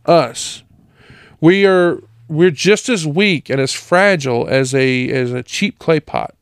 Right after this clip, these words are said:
okay? But the gospel is a priceless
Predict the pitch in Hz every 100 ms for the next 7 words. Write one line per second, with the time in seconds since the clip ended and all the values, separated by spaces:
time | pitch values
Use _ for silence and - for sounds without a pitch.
0 | _ _ _ _ _ _ _ - 127 135
1 | 139 151 _ _ _ _ _ _ _ _
2 | 147 143 135 123 151 185 202 - 143 139
3 | 135 123 127 - - 143 - 143 - 156
4 | 147